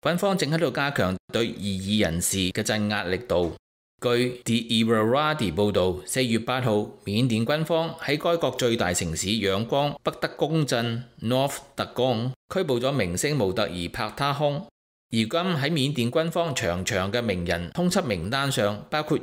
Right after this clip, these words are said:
演員、歌手、導演以及知名博主等近一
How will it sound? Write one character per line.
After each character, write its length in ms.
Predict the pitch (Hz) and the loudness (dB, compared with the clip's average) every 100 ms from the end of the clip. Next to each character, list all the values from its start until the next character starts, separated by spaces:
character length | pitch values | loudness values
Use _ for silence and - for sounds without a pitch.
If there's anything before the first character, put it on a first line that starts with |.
| - | -4
演 300 | 98 101 131 | -4 0 0
員、 260 | 127 82 76 - | 0 -2 -4 -4
歌 240 | 151 151 | 0 2
手、 320 | 147 98 113 120 | 2 0 0 0
導 240 | - 101 98 | 0 2 2
演 400 | 92 98 98 160 - | 0 0 0 -2 -4
以 100 | 127 | -2
及 80 | 123 - | -2 -2
知 240 | - 190 | -2 2
名 260 | 175 107 87 | 2 0 -2
博 260 | - 113 110 | -2 -2 -2
主 220 | 104 104 | -2 0
等 260 | 113 110 139 | 0 -2 -2
近 220 | 117 101 | -4 -4
一 100 | 107 | -2